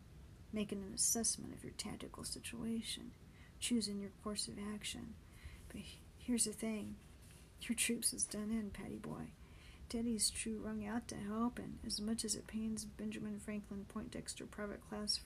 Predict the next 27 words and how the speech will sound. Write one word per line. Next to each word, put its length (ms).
First 540
United 400
States 340
Marine 240
Corps, 300
to 80
say 260
it, 120
I 80
ain't 400
fit 180
for 100
duty 300
right 240
now. 260
Besides, 600
I 100
bet 200
the 80
doctor's 640
waiting 300
room 180
is 140
full 260
up 200
right 140
now. 280